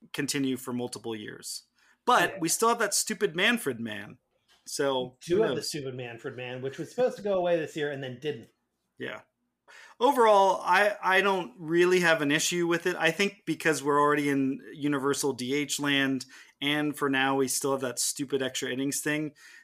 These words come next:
Speaker 1: that baseball is very clownish to me right now anyway. So <laughs> for add-,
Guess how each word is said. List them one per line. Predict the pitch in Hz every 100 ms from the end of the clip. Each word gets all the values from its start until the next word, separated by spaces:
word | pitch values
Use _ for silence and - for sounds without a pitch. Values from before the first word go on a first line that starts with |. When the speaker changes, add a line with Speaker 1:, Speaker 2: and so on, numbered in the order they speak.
| -
Speaker 1:
that | 156 139 135 151
baseball | 185 185 180 156 139
is | 120
very | 139 123
clownish | - 139 139 135 131 -
to | 139
me | 135
right | 131 123
now | 127 123
anyway. | 127 139 151 160 160 _ _ -
So | - 143
<laughs> | - - - -
for | - - 180 - - 226
add-, | 214 208 202